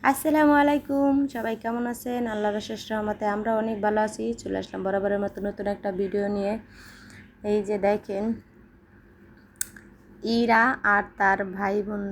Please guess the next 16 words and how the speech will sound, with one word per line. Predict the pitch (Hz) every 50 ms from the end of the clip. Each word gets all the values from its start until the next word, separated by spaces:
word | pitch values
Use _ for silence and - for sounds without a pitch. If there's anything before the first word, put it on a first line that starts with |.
| 202
মিলে | 202 208 208 208 208 208 202 202
কি | - - 208 - -
করতেছে। | 214 - - - 196 196 196 - - 202 196 202 233 220 - - - - - - - - - - - - - - - - - - - - - - -
এই | 208 208 208 190
যে | 208 208 196 185 180
জিহান, | 190 208 220 208 185 190 220 247 240 - - - - - - - - - - - - - - - - - - - - - - - - - - - - - - - -
এই | 202 196 202 190 185
যে | 196 196 196
টুনটুনি | - 240 247 247 247 240 - 247 220 226 226 220 220 214 214 208 208 208 208 208 214 214 - - - - - - - - - - - - - - - - - -
আর | 185 185 185 180 185 - - 226 220
ইরা, | 220 214 208 190 180 175 170 170 180 - - - - - - - - - - - - - - - - - - - - - - - - - - - - - - - - - - - - - - - - - - - - - - - - - - - - - - - - - - - - - - -
দেখেন | 196 202 208 208 - - 196 190 190 196
কি | - - 196 196 -
করে, | - 196 190 190 190 185
খেলাধুলা | - - 202 196 190 185 190 185 190 185 185
করে | 190 196 185 190